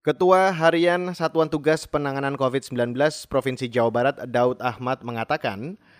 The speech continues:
pemerintah daerah juga akan terus meningkatkan pemeriksaan kesehatan dan pelacakan kontak pasien. Sampai saat ini, jumlah total kasus terkonfirmasi positif covid sembilan belas di Indonesia mencapai empat ratus dua puluh sembilan ribu orang.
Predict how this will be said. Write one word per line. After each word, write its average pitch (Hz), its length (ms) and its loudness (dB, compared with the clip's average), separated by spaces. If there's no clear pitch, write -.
pemerintah 139 400 0
daerah 170 240 4
juga 160 240 2
akan 165 160 -2
terus 196 320 -2
meningkatkan 170 640 -2
pemeriksaan 147 480 -2
kesehatan 143 720 -2
dan 143 240 -2
pelacakan 139 480 -2
kontak 127 400 -4
pasien. 113 640 -4
Sampai 156 240 2
saat 180 240 2
ini, 196 160 0
jumlah 165 240 2
total 160 240 0
kasus 151 320 -4
terkonfirmasi 143 720 -4
positif 139 400 -4
covid 123 240 -4
sembilan 117 320 -6
belas 143 320 0
di 123 160 -4
Indonesia 127 400 -2
mencapai 127 480 -2
empat 135 160 -4
ratus 131 400 -4
dua 147 320 2
puluh 147 240 0
sembilan 123 400 -4
ribu 107 240 -8
orang. 110 400 -2